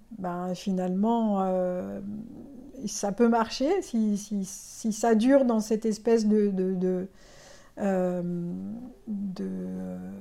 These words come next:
de complémentarité, je dirais, de complétude, euh,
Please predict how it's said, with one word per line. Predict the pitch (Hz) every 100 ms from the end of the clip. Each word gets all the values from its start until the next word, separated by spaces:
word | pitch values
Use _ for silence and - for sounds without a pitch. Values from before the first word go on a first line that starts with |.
| 196 202 208 208 208 214 208
de | 190
complémentarité, | 180 220 214 - - - - 220 214 214 208 214 208 208 208 233 240
je | 220
dirais, | 202 196 196 208 220
de | 214
complétude, | 202 196 185 202 202 226 226 202
euh, | 190 185 180 180